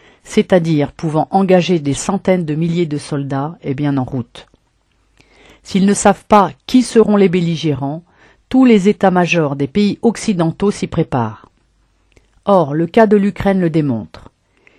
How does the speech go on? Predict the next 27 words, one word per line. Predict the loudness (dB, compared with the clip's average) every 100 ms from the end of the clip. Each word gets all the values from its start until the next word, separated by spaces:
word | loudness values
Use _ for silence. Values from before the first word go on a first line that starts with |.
| _
Une | -6 -4
telle | 2 4 4
guerre | 4 4 2 0
exige | -4 -4 -6 -6
des | -2 -2 2
armes | 0 -2 -6
et | -6
du | -2
matériel | -4 -4 -4 -2 -2 -4
sophistiqué | -4 -4 -4 -8 -8 -8 -4 -4 -6
en | -8
très | -6 -2 0
grande | 0 -2
quantité | -4 -8 -8 -8 -6 -6 -8 _ _ -4
et | -2
surtout | -2 -6 -6 -4
le | -4
sacrifice | -2 -4 -2 -4 -4 -6 -4
de | -8
centaines | -6 -8 -4 -4 -4
de | -4
milliers | -4 -4 -6
de | -6
soldats. | -6 -6 -6 -8 -12 _ _ _ _ _ _ _ _ -20 _ _ _ _ _ -20 -20 _ -6
Le | -4
treize | 2 2
juillet, | 2 -2 -2 0 0